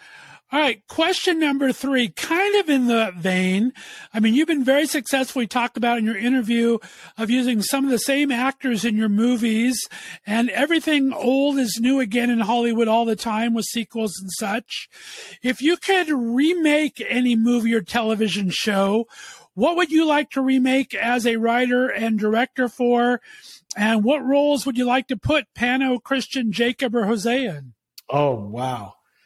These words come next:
Speaker 2: You know what would be a great remake? And I could, I could put them all in there. I would love to remake Fantastic Voyage.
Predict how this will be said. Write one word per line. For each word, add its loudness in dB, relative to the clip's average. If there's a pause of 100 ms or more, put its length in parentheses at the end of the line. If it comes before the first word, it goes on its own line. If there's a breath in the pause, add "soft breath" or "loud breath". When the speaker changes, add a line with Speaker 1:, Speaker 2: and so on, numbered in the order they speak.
(520 soft breath)
Speaker 2:
You -2
know 4
what 0
would 0
be 2
a 0
great -4
remake? -2
And -2
I -2
could, -6
I -2
could -10
put -2
them 0
all 2
in -8
there. -14
I -2
would -2
love 2
to -4
remake -4
Fantastic -6
Voyage. -12